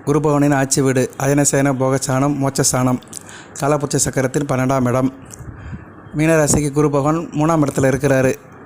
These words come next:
தைரிய வீரிய காரிய ஸ்தானத்துல இருக்கிறாரு. வீடியோ போட்டிருக்கிறோம். பொது ஜோடத்திலிருந்து குரு பயிற்சி பலன்கள் போட்டிருக்கிறேன்.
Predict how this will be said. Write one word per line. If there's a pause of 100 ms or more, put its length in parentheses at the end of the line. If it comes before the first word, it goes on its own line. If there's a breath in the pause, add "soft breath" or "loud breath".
(140)
தைரிய
வீரிய
காரிய
ஸ்தானத்துல
இருக்கிறாரு. (500 loud breath)
வீடியோ
போட்டிருக்கிறோம்.
பொது
ஜோடத்திலிருந்து
குரு
பயிற்சி
பலன்கள்
போட்டிருக்கிறேன்.